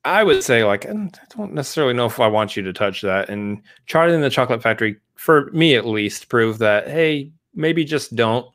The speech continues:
Maybe just don't. So, again, director Taika Waititi, okay, that, that changes some things inside for me. Maybe I'm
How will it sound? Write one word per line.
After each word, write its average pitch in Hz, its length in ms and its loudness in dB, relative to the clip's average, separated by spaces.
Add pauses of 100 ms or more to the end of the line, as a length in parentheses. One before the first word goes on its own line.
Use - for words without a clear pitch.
(580)
Maybe 185 180 2
just 180 220 -4
don't. 196 260 2 (2000)
So, 120 560 2 (680)
again, 117 420 0 (240)
director 143 380 4
Taika 151 200 -2
Waititi, 165 520 2
okay, 156 260 0
that, 135 340 0 (580)
that 160 360 0
changes 147 340 -4
some 127 160 -4
things 120 420 -4
inside 120 480 -2
for 120 220 -2
me. 120 340 -2
Maybe 127 340 2
I'm 123 320 0